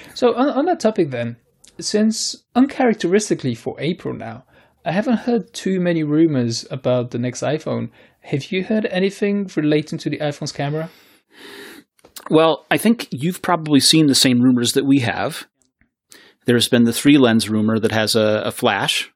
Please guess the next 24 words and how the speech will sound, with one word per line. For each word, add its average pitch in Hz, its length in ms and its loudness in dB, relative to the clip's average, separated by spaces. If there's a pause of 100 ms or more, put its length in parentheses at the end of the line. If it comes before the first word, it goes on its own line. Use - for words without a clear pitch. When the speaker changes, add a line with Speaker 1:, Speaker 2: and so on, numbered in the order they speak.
(100)
Speaker 2:
No, 139 80 6
actually, 135 220 2
I'm 120 60 4
mistaken. 113 360 2
It's 117 140 2
just - 140 2
the 139 80 4
three 123 180 2
cam-, 113 240 2
three 135 220 4
lens 117 260 4
rumor 110 300 4
arranged 110 320 2
in 107 80 0
a 104 40 -2
square 113 560 2
with 110 220 -2
the, 104 220 4
the - 100 -6
flash 107 320 0
as 104 100 -2
one 104 160 0
of 101 120 0
the 104 80 2